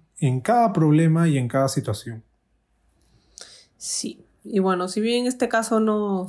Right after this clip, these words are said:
Speaker 2: <laughs> no necesitaba consejos, por así decirlo, porque ya, ya resolvieron felizmente su, su problema, igual nos pareció importante comentarlo porque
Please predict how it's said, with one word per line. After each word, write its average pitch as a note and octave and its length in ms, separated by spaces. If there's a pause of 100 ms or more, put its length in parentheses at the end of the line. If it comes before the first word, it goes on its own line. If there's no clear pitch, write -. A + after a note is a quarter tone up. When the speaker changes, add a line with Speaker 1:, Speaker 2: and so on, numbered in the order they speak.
Speaker 2:
<laughs> - 140
no G#3 220
necesitaba F3 880
consejos, E3+ 540
por D#3+ 220
así E3 160
decirlo, E3 320
porque G3 460 (300)
ya, E3 380
ya E3 180
resolvieron E3+ 760 (500)
felizmente F3+ 520
su, E3 460
su F#3 120
problema, A#3 640
igual G3 280
nos G3 100
pareció F3+ 300
importante F#3+ 560
comentarlo G#3 640
porque E3 720